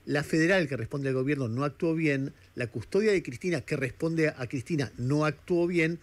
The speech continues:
o sea, no la cuidaron. Con lo cual, alguien del otro lado también puede hacer especulaciones y decir, "Che, ¿cómo?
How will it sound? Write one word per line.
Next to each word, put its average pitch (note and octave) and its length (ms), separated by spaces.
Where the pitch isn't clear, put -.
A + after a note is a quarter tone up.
o B2+ 100
sea, D#3+ 200
no D#3+ 140
la F3 120
cuidaron. C3+ 680
Con C#3+ 140
lo D3 80
cual, F3+ 240
alguien F#3+ 320
del E3 100
otro E3 160
lado F#3+ 200
también F#3+ 380
puede E3+ 140
hacer B2+ 160
especulaciones A#2+ 560
y B2 40
decir, F#3+ 180
"Che, - 20
¿cómo? D3 380